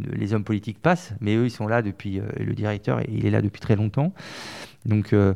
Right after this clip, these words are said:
bon, moi, j'ai, j'ai, je, je suis pas là en, en, en pantin. Je, je veux vraiment décider les choses. Euh, donc, euh,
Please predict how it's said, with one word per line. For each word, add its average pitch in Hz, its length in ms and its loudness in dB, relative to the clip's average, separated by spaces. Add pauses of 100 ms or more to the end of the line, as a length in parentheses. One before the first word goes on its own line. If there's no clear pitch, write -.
(480)
bon, 104 100 2
moi, 113 120 8
j'ai, 123 240 6
j'ai, 110 180 4 (220)
je, 110 280 2
je 104 120 0
suis - 160 -10
pas 127 140 4
là 139 180 8
en, 101 480 2 (400)
en, 101 240 -2 (160)
en 95 60 -2
pantin. 127 480 2 (100)
Je, 101 320 2
je 87 100 -4
veux 101 120 0
vraiment 107 300 2
décider 113 380 0
les 110 120 2
choses. 156 360 0 (520)
Euh, 101 200 0
donc, 104 300 0
euh, 95 340 2